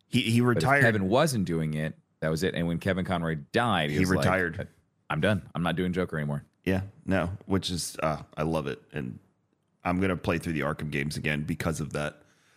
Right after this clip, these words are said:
Speaker 2: So Mark Hamill's coming.
Speaker 1: <sighs> I wish. Chat, if you tweet him, he likes the tweets about G C X and he knows about us. We just need to get him to the space. So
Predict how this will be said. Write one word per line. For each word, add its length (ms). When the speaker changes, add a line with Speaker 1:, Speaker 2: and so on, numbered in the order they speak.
Speaker 2:
So 140
Mark 200
Hamill's 280
coming. 220
Speaker 1:
<sighs> 520
I 120
wish. 400
Chat, 300
if 140
you 120
tweet 300
him, 140
he 140
likes 300
the 100
tweets 540
about 240
G 120
C 180
X 220
and 100
he 120
knows 300
about 320
us. 300
We 100
just 220
need 140
to 40
get 320
him 260
to 320
the 100
space. 400
So 340